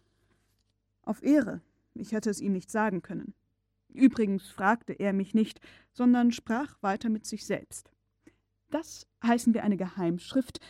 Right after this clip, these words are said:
worin der Sinn hinter absichtlich durcheinander gemischten Buchstaben versteckt ist, welche, in gehörige Folge geordnet, eine verständliche Phrase bilden würden. Darin steckt vielleicht die Erklärung oder Andeutung einer großen Entdeckung."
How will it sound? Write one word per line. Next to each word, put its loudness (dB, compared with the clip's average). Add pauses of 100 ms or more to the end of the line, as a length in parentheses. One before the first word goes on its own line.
(140)
worin 8
der 8
Sinn 4
hinter 0
absichtlich -8
durcheinander 0
gemischten -2
Buchstaben 0
versteckt 0
ist, -2 (180)
welche, 2 (240)
in 6
gehörige 2
Folge -6
geordnet, 2 (180)
eine 4
verständliche -8
Phrase -4
bilden -4
würden. -2 (500)
Darin 4
steckt -6
vielleicht -4
die -6
Erklärung -2
oder -4
Andeutung -2
einer 2
großen 2
Entdeckung." -6